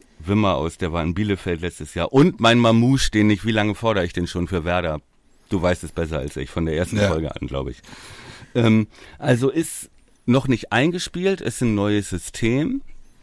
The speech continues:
Speaker 1: Und so einige, die hatten wohl auch ein bisschen Stress mit Baku. Kovac war sauer, dass der nicht so die richtige Einstellung hatte und so, der ja nun eigentlich auch eine Granate ist.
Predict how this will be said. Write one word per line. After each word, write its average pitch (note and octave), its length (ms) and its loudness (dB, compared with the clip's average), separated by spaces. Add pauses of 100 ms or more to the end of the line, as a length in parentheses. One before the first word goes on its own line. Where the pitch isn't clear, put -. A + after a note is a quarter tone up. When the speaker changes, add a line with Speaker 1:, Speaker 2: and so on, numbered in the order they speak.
(580)
Speaker 1:
Und G#2+ 240 2
so G2+ 220 -2
einige, A2+ 440 2
die G#2 180 -4
hatten B2 220 -2
wohl A2 140 -2
auch - 120 -2
ein A#2 100 0
bisschen G#2 260 -4
Stress - 340 -4
mit G#2 180 -2
Baku. D#3+ 560 -4
Kovac A#2 500 -2
war F#2 140 0
sauer, A#2+ 340 0
dass G2+ 140 -2
der F2+ 140 -4
nicht F2+ 140 -2
so F#2 120 -4
die E2+ 80 -6
richtige G2+ 300 -4
Einstellung A2 580 2
hatte G#2+ 220 -4
und F2+ 160 -2
so, G2+ 160 -2
der F2+ 140 -2
ja F#2 120 -2
nun F2+ 140 -4
eigentlich D#2 380 -10
auch A2 100 -6
eine A#2+ 120 2
Granate G#2+ 500 0
ist. G#2+ 240 -4